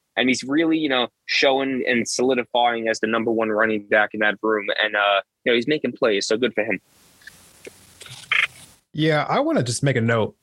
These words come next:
Speaker 2: about who Kenny Pickett, like, is as far as, like, a quarterback. You know, he got drafted out of Pittsburgh. And for those who might be unaware of, like, college football,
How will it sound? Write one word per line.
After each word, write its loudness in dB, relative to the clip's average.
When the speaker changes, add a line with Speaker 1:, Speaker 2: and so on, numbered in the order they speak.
Speaker 2:
about 0
who -2
Kenny 2
Pickett, 0
like, 0
is 2
as -4
far 2
as, 2
like, 0
a -4
quarterback. 0
You 2
know, 0
he -2
got 0
drafted 0
out 0
of -12
Pittsburgh. -2
And 2
for -6
those 2
who 2
might 0
be 0
unaware 2
of, -4
like, 0
college 0
football, -2